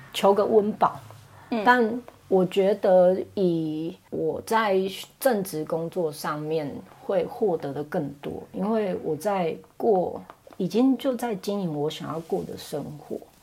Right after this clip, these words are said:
Speaker 1: 然后已经努力了这么久了，那这时候就断掉，真的是会，就会觉得有点太可惜了。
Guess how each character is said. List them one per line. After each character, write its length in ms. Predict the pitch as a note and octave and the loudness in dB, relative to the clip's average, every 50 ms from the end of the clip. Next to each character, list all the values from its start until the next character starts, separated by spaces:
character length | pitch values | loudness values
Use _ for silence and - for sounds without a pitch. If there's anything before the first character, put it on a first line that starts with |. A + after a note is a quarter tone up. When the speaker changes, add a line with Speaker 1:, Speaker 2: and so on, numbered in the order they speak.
| _ _ | _ _
Speaker 1:
然 100 | - F3+ | -4 0
后 140 | G3+ A#3+ B3 | 2 4 4
已 80 | G3+ E3+ | 4 6
经 220 | F3+ A3+ C4+ C#4+ | 6 6 6 6
努 140 | A#3 F3 E3 | 6 4 2
力 140 | F#3+ A3+ A3 | 4 4 4
了 60 | F#3 | 4
这 80 | F#3+ A3 | 2 0
么 140 | G#3+ F#3+ | -2 -2
久 240 | F3+ - - D#3 C3+ | -4 -2 -2 -2 -2
了， 100 | B2 D3+ | -2 -4
那 240 | E3+ F#3+ G3+ A3+ A3 G#3+ - - _ _ - - - | -2 -2 -2 -2 -2 -4 -12 -20 _ _ -20 -4 0
这 120 | - C4 | 2 2
时 220 | A#3+ - - F3+ | 2 2 -2 -2
候 340 | F#3 - - A#3 G#3 F#3 F3 - - - - - - - - - | -2 2 4 4 4 4 2 0 -8 -16 -18 -18 -18 -18 -16 -2
就 140 | - B3 A#3 | 2 2 2
断 280 | A3 - A#3 G#3 F#3 F#3+ | 4 4 4 4 4 6
掉， 200 | F#3+ G3+ F#3 E3+ | 4 4 4 4
真 120 | - F#3 | 4 2
的 120 | F#3 F3 D#3+ | 0 0 -2
是 340 | - - G3 F#3 F3 D#3+ E3+ E3+ | -2 0 2 2 2 2 -2 -4
会， 380 | - A3 G#3 F#3+ F3 E3 E3 D#3+ | -2 2 4 4 4 4 2 0
就 160 | D#3+ G#3 G#3+ | -2 -6 -6
会 100 | G#3+ G#3 | -6 -4
觉 140 | F#3 F3+ D3+ | -2 -2 -2
得 80 | D3+ D3+ | 0 2
有 140 | D#3 E3 | 2 2
点 120 | E3 C#3+ C3+ C3+ | 2 0 -4 -8
太 200 | - F3+ D3+ C#3+ | -8 -8 -8 -8
可 200 | - - - - - | -10 -12 -16 -18 -16
惜 240 | - - - - - - - | -16 -14 -14 -14 -14 -16 -16
了。 80 | - | -18